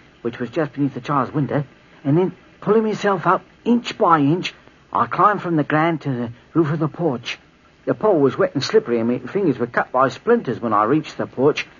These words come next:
Panting and breathless, I just crouches there, waiting.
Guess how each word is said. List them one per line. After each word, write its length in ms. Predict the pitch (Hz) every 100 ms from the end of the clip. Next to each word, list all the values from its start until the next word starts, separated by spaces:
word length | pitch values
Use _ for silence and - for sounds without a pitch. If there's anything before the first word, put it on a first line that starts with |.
| - - _ - _ _ _ -
Panting 400 | 151 151 185 143
and 180 | 107 95
breathless, 480 | 175 147 160 175 - - _
I 140 | - 170
just 320 | 185 185 -
crouches 560 | - 180 147 - 101 -
there, 260 | 101 92 - _ -
waiting. 400 | 175 120 95